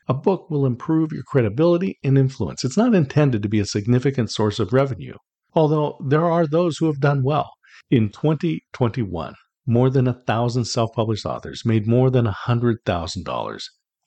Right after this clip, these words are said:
I want you to have realistic expectations. The average self-published book sells two hundred fifty copies, and ninety percent of self-published books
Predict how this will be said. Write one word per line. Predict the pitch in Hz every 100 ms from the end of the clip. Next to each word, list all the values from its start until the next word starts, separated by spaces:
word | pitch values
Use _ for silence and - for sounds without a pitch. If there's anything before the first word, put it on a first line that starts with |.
| _
I | 131 170
want | 175 175
you | 147
to | 131
have | 120 113 -
realistic | 98 113 123 120 - 113 -
expectations. | 90 - - 90 - 65 - 52 - - - _ _
The | 127 127
average | 135 139 143 139 139 - _ _
self-published | - 131 127 131 - - 117 117 - 113
book | 82 67 -
sells | 151 143 135 -
two | - 202
hundred | 185 147
fifty | - 135 127
copies, | - 85 104 101
and | 104 107
ninety | 127 170 160
percent | - 101 95
of | 82
self-published | - 147 135 - 101 92 -
books | 180 180 -